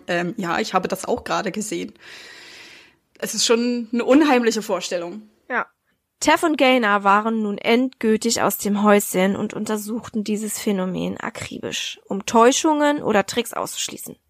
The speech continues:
Speaker 2: Ja, sie konnten nichts finden, was dieses Gebilde rein naturwissenschaftlich hätte erklären können.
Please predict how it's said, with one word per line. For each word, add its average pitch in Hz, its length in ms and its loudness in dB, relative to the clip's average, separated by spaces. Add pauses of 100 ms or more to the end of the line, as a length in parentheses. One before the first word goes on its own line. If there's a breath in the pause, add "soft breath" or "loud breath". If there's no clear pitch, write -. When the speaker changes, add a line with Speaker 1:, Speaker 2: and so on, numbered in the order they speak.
(140)
Speaker 2:
Ja, 339 160 8
sie 320 100 2
konnten 277 420 2
nichts 330 340 -2
finden, 302 500 0 (680 soft breath)
was 247 140 0
dieses 247 300 -2
Gebilde 233 440 2
rein 233 480 4
naturwissenschaftlich 220 1300 -2
hätte 185 400 -6
erklären 147 440 -4
können. 170 340 -8